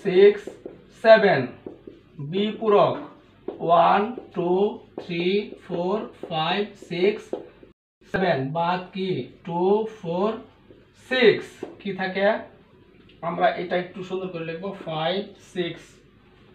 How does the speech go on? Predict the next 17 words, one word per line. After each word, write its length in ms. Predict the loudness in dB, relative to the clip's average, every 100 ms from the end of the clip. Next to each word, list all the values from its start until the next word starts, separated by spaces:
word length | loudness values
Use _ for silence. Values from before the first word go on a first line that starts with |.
| _ _ _ _ _ _ _ _ _ _ _ _ _ -20 -20 _
ওয়ান, 480 | -8 -6 -4 -4 -6 -10 -20 _ _ _ _ _ _ -6
ওয়ান, 260 | -4 -4
টু, 180 | -6 -8
থ্রি, 260 | -8 -12 -10
ফোর, 220 | -10 -10
ফাইভ, 380 | -8 -4 -4 -6 -16 _ -20
সিক্স। 420 | -4 -2 -2 -8 -20 -20 -20 _ -20 -18
এটা 260 | -14 -8 -6
আমরা 220 | -4 -6
এইভাবে 440 | -6 -8 -8 -8
একটু 260 | -8 -10 -12 -12
করে 120 | -10
দিলাম। 420 | -6 -4 -4 -6 -14 -20 _ -12
আহ, 140 | -10 -8
তাহলে 200 | -8 -8
কি 200 | -8 -6
থাকে? 360 | -6 -2 -2